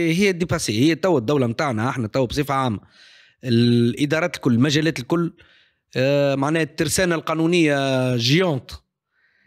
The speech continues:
و-، والمايون لو بلو فيبل هو معناها لي زوتي دو كونترول.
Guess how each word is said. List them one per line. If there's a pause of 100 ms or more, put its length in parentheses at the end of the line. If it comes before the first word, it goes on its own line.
(240)
و-،
والمايون
لو
بلو
فيبل
هو
معناها
لي
زوتي
دو
كونترول.